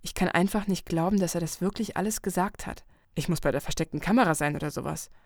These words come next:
Womit habe ich denn ein solches Glück verdient?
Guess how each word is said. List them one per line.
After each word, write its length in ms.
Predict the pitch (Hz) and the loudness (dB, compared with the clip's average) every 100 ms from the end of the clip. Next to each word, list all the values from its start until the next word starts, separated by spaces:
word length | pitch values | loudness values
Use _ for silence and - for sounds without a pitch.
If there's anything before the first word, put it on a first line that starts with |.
| _ | _
Womit 400 | - 190 220 - - - - - | -2 4 4 2 -10 -20 -20 -10
habe 160 | - | -2
ich 80 | 226 | -2
denn 160 | - 190 | 0 2
ein 160 | 202 | 2
solches 520 | 196 170 254 269 247 - | 4 4 4 4 2 4
Glück 280 | 202 - | 2 2
verdient? 640 | - 240 156 160 151 - | 4 4 4 0 -2 -8